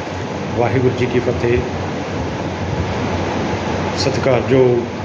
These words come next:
ਸਾਧ ਸੰਗਤ ਜੀਓ,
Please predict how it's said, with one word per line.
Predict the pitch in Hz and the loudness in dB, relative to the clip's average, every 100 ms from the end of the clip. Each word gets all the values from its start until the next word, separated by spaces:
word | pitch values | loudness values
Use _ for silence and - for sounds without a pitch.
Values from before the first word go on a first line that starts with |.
| - - - - - - - - - - - - - - - - - | -6 -6 -6 -6 -6 -6 -6 -6 -6 -4 -4 -2 -2 -2 -2 -2 0
ਸਾਧ | - 135 | 2 2
ਸੰਗਤ | 139 143 120 117 | 4 2 2 2
ਜੀਓ, | 120 120 | 2 2